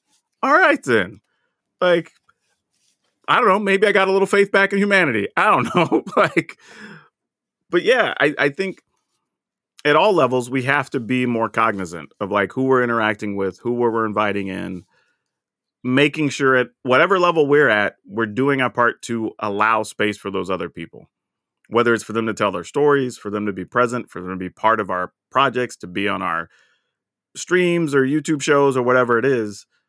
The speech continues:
because you don't know where people's first touch points are gonna be. 'Cause the benefit we have of something like Magic is that it's vast,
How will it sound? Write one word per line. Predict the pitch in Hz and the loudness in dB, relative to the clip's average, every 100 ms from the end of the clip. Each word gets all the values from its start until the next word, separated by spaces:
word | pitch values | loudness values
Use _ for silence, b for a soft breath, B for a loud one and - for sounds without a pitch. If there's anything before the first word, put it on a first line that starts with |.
| _ _ | _ _
because | 123 123 135 | -6 0 0
you | 127 | -2
don't | 113 139 143 - | -2 0 0 -2
know | 123 123 120 | -4 -2 -2
where | 107 113 113 110 104 - _ _ | 0 2 2 0 -2 -8 _ _
people's | - 123 113 117 104 | -8 -6 -4 -6 -8
first | - 107 107 - | -4 -2 -2 -4
touch | - 107 - | -4 -4 -4
points | - 101 92 | -8 -8 -8
are | 90 | -10
gonna | 90 85 | -10 -10
be. | 78 78 62 _ _ _ _ _ _ _ _ _ _ _ _ _ _ _ | -12 -12 -14 _ _ _ _ _ _ _ _ _ _ _ _ _ _ _
'Cause | 135 131 | -2 0
the | 127 | 0
benefit | 147 196 226 202 | 0 0 0 0
we | 208 | 0
have | 214 185 | 0 -2
of | 135 | -4
something | 147 151 143 | -4 -2 -2
like | 127 | -2
Magic | 127 135 101 | -2 -2 -4
is | 90 | -4
that | 98 107 | -2 -2
it's | 104 | -6
vast, | 92 90 101 85 - - - | -8 -2 0 0 -6 -16 -20